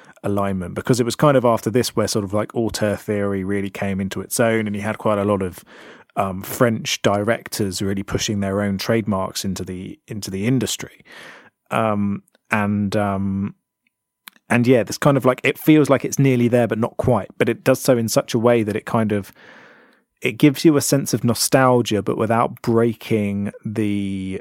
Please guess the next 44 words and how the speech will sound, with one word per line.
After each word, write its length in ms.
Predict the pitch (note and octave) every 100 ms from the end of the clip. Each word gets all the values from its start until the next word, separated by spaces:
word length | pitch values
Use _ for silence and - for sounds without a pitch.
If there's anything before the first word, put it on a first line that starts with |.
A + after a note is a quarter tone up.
| -
cinematic 540 | - A#2+ A2+ G#2+ -
tropes 500 | - - A2 G#2+ -
and 120 | A2+ G2+
the 20 |
cinematic 500 | - A2 G#2+ - -
norms 420 | A2 G#2+ G#2+ G#2
that 100 | A2+
you 120 | G#2
expect 460 | G2+ - - - -
from 140 | G#2+
a 60 | G2+
modern 340 | G#2 G2 G2+
day 180 | G2+ G2
viewing 300 | G2+ G#2 G#2+
experience. 640 | - - A#2 A#2+ D#3 -
So 160 | - B2
I 40 |
think 160 | - D#3+
it 100 | D#3+
wo-, 160 | C3+ -
it 140 | B2 B2+
works 240 | D3+ -
quite 240 | - C3+
well 180 | B2+ B2
as 120 | A#2
sort 120 | B2+ A2+
of, 120 | A2+
like, 200 | G#2+ -
if 160 | C#3+ -
you're 140 | C#3+
interested 540 | C#3 C#3+ - D#3 C#3+ B2+
in 180 | A#2
watching 640 | B2 - - A2+ G2+ G2 F#2 _ _ _
sixties 580 | - - D#3+ - B2+ A2
cinema, 460 | - B2 A2 G2 F#2+
but 160 | G2
you've 140 | A#2 A2
not 200 | C3+ -
really 380 | A#2+ A2+ G#2 G2+ _ -
watched 340 | A#2 - -
a 60 | G#2+
lot 180 | G#2 A#2+
of 180 | C3 -
it, 100 | -